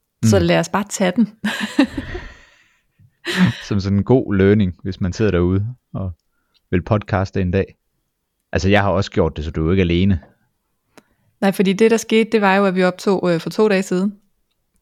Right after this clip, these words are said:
Speaker 1: Og så,
Speaker 2: Mm.
Speaker 1: øh, var jeg lige kæk og sagde, "Ej, lad os lige optage med video på, så laver vi noget fedt content." Og, øhm, i den bevægelse, der kom jeg til at sætte kameraet til at optage min lyd også. Og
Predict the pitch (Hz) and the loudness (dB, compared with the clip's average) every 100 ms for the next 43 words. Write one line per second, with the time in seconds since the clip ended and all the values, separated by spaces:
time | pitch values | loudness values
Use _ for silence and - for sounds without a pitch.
0 | _ - 196 208 214 202 185 180 180 196 | _ -2 2 4 4 2 0 0 2 0
1 | 220 226 226 220 208 - 240 - 220 226 | 0 0 0 -2 -6 -2 -2 0 0 2
2 | 254 240 262 233 208 254 330 311 196 190 | 0 0 -2 0 0 -2 -4 -2 -2 0
3 | 220 240 294 233 - 254 - 202 269 302 | -2 0 -2 -2 -4 -6 -4 -4 -4 -6
4 | 254 _ _ _ _ _ _ _ _ _ | -8 _ _ _ _ _ _ _ _ _
5 | 196 196 185 180 175 170 170 170 _ _ | -2 0 2 0 0 0 -2 -4 _ _
6 | _ - 202 175 202 320 254 214 208 - | _ -4 0 2 2 2 2 4 2 0
7 | 214 208 233 208 190 - 208 208 202 196 | -2 0 4 4 2 0 0 0 -2 -2
8 | 180 175 165 170 190 185 214 - 214 202 | -4 -2 -4 -2 -4 -2 -4 -2 -2 -2
9 | 202 _ - - 185 - 170 - - 190 | -4 _ -10 -4 -2 -2 -4 -4 0 2
10 | 180 202 190 185 - - _ _ _ _ | 2 0 -2 -4 -8 -16 _ _ _ _
11 | _ _ _ - | _ _ _ -14